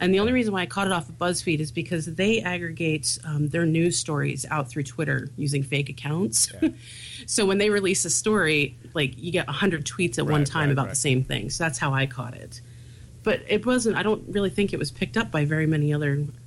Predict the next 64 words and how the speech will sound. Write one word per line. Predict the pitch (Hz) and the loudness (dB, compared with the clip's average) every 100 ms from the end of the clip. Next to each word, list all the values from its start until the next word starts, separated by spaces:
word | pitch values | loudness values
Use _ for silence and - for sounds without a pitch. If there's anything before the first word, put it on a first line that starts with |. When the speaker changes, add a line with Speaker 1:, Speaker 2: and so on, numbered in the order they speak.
| - | -6
Speaker 1:
like, | 160 143 | -2 0
the | 147 | 0
B | 170 | 0
B | 165 | 2
C, | 147 214 202 | 2 2 2
I | |
don't | 147 165 | 2 0
even | 156 | 0
think | 147 151 | -2 -2
they | 175 | 0
reported | 185 143 127 123 123 | -2 -2 -4 -6 -2
on | |
Speaker 2:
I | 160 | -2
Speaker 1:
it. | |
Speaker 2:
think | 170 262 233 | 0 -2 0
if | 196 | -2
stuff | - 190 | 0 2
like | 170 147 | 2 2
that | 147 | 0
gets | 135 123 | 0 0
out | 143 147 | 2 4
there, | 113 | 2
it's | 110 | 2
definitely | - 151 165 | 0 -2 0
gonna | 127 113 | -2 -2
boost | 101 123 113 - - | 0 2 2 -4 -12
the | 120 120 | -2 2
industry, | 117 120 107 113 | 2 2 0 -2
and | 107 | -2
I | |
think | 104 131 | -2 -6
it's | 117 | -4
gonna | 110 | -4
boost | 95 107 123 - | -2 0 0 0
the | 107 | 0
image | 107 131 110 104 | 0 0 0 -2
of | 87 | -4
the | 87 | -4
product | - 131 139 110 90 | -2 2 4 2 -2
itself. | 87 - 147 135 85 - - - - - - | -6 -2 0 2 0 -4 -10 -16 -18 -14 -2
Now, | 131 131 131 | 4 4 4
you | 143 | 0
know, | 135 113 | 0 2
having | 151 147 | 0 2
said | 131 151 139 | 0 0 2
that, | 104 95 - - - | 4 4 0 -10 -2
I've | 127 143 | 0 4
always | 147 135 117 | 4 2 0
said | - 85 85 87 - - - - - - - - - - - - - | 0 0 0 -4 -10 -18 -18 -20 -20 -18 -18 -18 -18 -18 -18 -18 -16
the | - 143 | -4 -2
best | 135 170 | 2 2
thing | - 185 | 4 2
that | 160 | 4
we | 147 | 2
can | 131 | 0
say | 107 131 123 | 0 2 2
in | |
situations | 113 120 120 113 117 110 | 2 -2 2 2 0 0
like | 104 | 0
that | 98 95 92 | 2 2 2
is, | 90 | -2
"Bring | 92 98 135 220 277 | -4 0 2 2 2
me | 285 | 0
one | 254 135 110 98 117 190 | 0 2 2 4 2 -2